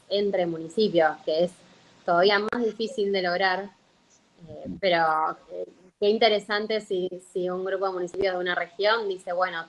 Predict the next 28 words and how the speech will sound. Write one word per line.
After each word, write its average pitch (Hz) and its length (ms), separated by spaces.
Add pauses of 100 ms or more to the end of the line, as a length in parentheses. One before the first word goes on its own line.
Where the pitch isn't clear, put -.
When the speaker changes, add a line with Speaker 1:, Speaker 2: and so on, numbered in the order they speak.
Speaker 1:
traemos 180 480
a 170 80
tal 180 160
especialista", 185 840 (1120)
y, 160 580
y 170 100
de 165 100
repente 170 880 (1160)
somos 175 340
cuatro 185 320
municipios, 202 580
tenemos 175 360
cuatro 175 320
escuelas, 196 580 (380)
y 165 80
vamos, 175 300 (100)
y 170 140
llevamos 180 440
a 170 100
todos 170 140
los 170 120
chicos 175 280
a 165 40
esta 165 180
capacitación 185 640
en 165 220
un 202 260
lugar, 185 500